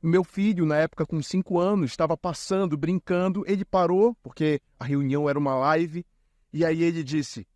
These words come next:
"Among Us." E era um joguinho que ficou popular na pandemia. Conseguimos, fizemos então o nosso Kids Games Among Us.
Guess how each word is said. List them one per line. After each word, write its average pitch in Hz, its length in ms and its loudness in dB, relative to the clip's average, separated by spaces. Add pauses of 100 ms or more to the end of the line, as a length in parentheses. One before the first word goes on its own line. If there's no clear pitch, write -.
"Among 165 480 0
Us." 95 260 -10 (580)
E 143 120 2
era 185 100 2
um 185 80 0
joguinho 185 540 2
que 196 100 -8
ficou - 180 -4
popular 170 380 0
na 170 100 0
pandemia. 170 560 -2 (240)
Conseguimos, 202 600 0
fizemos 190 480 0
então 190 300 0
o 220 40 2
nosso 175 480 0
Kids 226 320 -4
Games 190 360 0
Among 180 400 0
Us. 240 200 -10